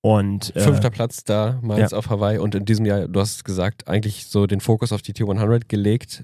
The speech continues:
Speaker 2: äh, so wie Sam Long auch ja am Anfang der Saison,
Speaker 1: Ja.
Speaker 2: ähm, wo ich da schon, damals schon gesagt hab, äh, nicht so schlauer Move von ihm. Ich glaube, das ich hoffe, er hat es jetzt mittlerweile auch gemerkt, dass er vielleicht doch lieber auf die,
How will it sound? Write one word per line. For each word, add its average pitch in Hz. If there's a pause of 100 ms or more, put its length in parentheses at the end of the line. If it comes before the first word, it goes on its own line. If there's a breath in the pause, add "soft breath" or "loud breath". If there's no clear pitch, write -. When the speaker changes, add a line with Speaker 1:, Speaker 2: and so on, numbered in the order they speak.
(140)
Speaker 2:
äh, 92
so 98
wie 104
Sam 98
Long 98
auch 117
ja 120
am 113
Anfang 117
der 110
Saison, 110
Speaker 1:
Ja. 101 (100)
Speaker 2:
ähm, 92
wo 92
ich 110 (140)
da 101
schon, -
damals 120
schon 123
gesagt 110
hab, 104 (240)
äh, - (240)
nicht 101
so 135
schlauer 127
Move 135
von 117
ihm. 120 (360 loud breath)
Ich 120
glaube, 101
das - (440)
ich -
hoffe, 98
er 95
hat 95
es 95
jetzt -
mittlerweile 92
auch 104
gemerkt, 98
dass -
er 87
vielleicht -
doch -
lieber 92
auf 95
die, 87